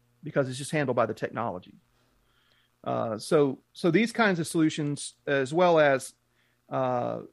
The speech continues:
for game creators directly to have interchangeable items that are saleable and swappable, uh, for uh, you know, a, a user to be able to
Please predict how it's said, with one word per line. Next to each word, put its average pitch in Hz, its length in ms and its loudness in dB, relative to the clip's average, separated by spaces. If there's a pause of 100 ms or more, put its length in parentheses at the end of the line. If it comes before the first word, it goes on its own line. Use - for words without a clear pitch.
(160)
for 160 120 0
game 175 320 2
creators 151 400 2
directly 143 640 0
to 151 160 -6
have 135 280 0
interchangeable 151 800 -2
items 175 420 2
that 135 140 0
are 127 80 -2
saleable 143 560 -2
and 120 100 -8
swappable, 151 720 0 (680)
uh, 120 460 -4 (180)
for 127 600 2 (580)
uh, 117 480 -4 (1400)
you 143 100 -4
know, 120 240 -2
a, 127 280 0
a - 20 0
user 156 580 2
to 160 160 -2
be 139 200 -2
able 143 300 2
to 127 600 -4